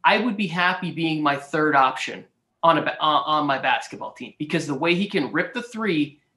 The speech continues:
and he competes. So I love Gary Trent Junior. Now, from my Los Angeles Lakers, T H T and Dynamite. This guy has, he didn't play a lot last year because he was in the G League.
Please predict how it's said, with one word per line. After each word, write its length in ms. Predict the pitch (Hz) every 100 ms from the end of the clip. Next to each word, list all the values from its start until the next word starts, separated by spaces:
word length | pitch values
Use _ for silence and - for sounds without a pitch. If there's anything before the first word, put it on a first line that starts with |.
| -
and 120 | 170
he 220 | 143 180 185
competes. 840 | 165 147 - 156 117 - - _ _ _
So 200 | - 175
I 80 | 165
love 240 | 160 160 156
Gary 220 | 143 139
Trent 260 | - 127
Junior. 280 | - - - _ _
Now, 380 | 135 139 135 101 - - _ _
from 320 | - 139 123
my 220 | 147 185
Los 400 | 170 151 160 -
Angeles 540 | 143 139 135 123 -
Lakers, 580 | 117 113 110 - - - _ _ _ _ _
T 520 | - - 269 311 330
H 440 | 226 262 320 - -
T 520 | - - - - - -
and 200 | 156 160
Dynamite. 920 | 214 302 233 143 143 220 311 196 - _ _ -
This 240 | 156 294
guy 540 | - 226 220 220 262 - _ _ -
has, 420 | 202 180 156 147 -
he 80 | 302
didn't 220 | 349 233
play 200 | 190 147
a 80 | 127
lot 300 | 117 110 -
last 320 | 113 104 -
year 320 | 113 139 180
because 220 | 202 196 196
he 100 | 185
was 140 | 170
in 100 | 180
the 60 | 190
G 260 | 196 220
League. 320 | 185 - -